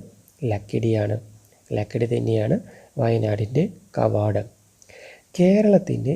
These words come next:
നെയ്ത്തുപാടം എന്നറിയപ്പെടുന്നത് ബലരാമപുരമാണ്. തിരുവനന്തപുരത്തെ ബലരാമപുരമാണ് കേരളത്തിൻ്റെ നെയ്ത്തുപാടം എന്നറിയപ്പെടുന്നത്.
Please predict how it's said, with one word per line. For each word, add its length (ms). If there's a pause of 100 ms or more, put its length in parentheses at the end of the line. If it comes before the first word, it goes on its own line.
(120)
നെയ്ത്തുപാടം 840
എന്നറിയപ്പെടുന്നത് 760 (220)
ബലരാമപുരമാണ്. 1200 (800)
തിരുവനന്തപുരത്തെ 840 (380)
ബലരാമപുരമാണ് 1080 (360)
കേരളത്തിൻ്റെ 600 (200)
നെയ്ത്തുപാടം 760
എന്നറിയപ്പെടുന്നത്. 800